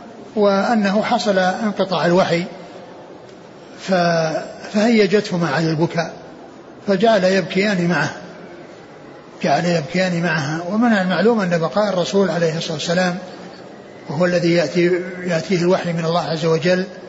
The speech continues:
ويبلغ الناس، آه، كتاب ربهم وسنة نبيهم عليه الصلاة والسلام، إنما كان هذا في حياته، وكان جبريل ينزل بذلك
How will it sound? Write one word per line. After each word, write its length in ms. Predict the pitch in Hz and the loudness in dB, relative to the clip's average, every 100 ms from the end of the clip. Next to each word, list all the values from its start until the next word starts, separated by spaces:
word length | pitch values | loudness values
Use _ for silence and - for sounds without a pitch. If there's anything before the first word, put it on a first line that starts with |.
| - - - - - 170 | -18 -18 -18 -20 -10 0
ويبلغ 1400 | 175 170 165 160 156 139 127 131 131 160 156 185 170 151 | 2 4 2 0 -2 -4 -4 -4 -4 -2 2 2 2 0
الناس، 480 | 160 175 165 - - - - - - - - - | -2 -2 -2 -4 -6 -10 -18 -18 -20 -20 -18 -8
آه، 1200 | 180 165 160 160 147 143 139 143 139 151 151 147 147 | -6 -4 -4 -4 -6 -6 -8 -8 -8 -8 -6 -6 -4
كتاب 260 | 170 175 165 | -2 0 2
ربهم 420 | 170 170 160 160 | 0 0 -2 -2
وسنة 480 | 156 185 165 165 170 | -2 0 0 0 2
نبيهم 460 | 190 190 165 180 190 - - - - - - | 2 2 0 -2 -4 -10 -18 -18 -18 -16 -6
عليه 220 | 175 170 | -2 -2
الصلاة 200 | 165 165 | -2 -4
والسلام، 460 | - 160 180 233 262 - - - - - - - - - - | -4 -2 0 -2 -4 -10 -18 -18 -20 -20 -20 -20 -20 -14 -4
إنما 220 | 214 196 | 0 0
كان 240 | 160 196 185 | 0 0 0
هذا 280 | 160 170 | 0 0
في 120 | 156 175 | 0 -2
حياته، 460 | 175 180 196 214 | 0 2 2 2
وكان 300 | 196 196 202 | 2 2 0
جبريل 280 | 175 196 220 | 0 2 4
ينزل 220 | 254 208 | 4 2
بذلك 440 | 175 175 175 131 | 2 2 0 -2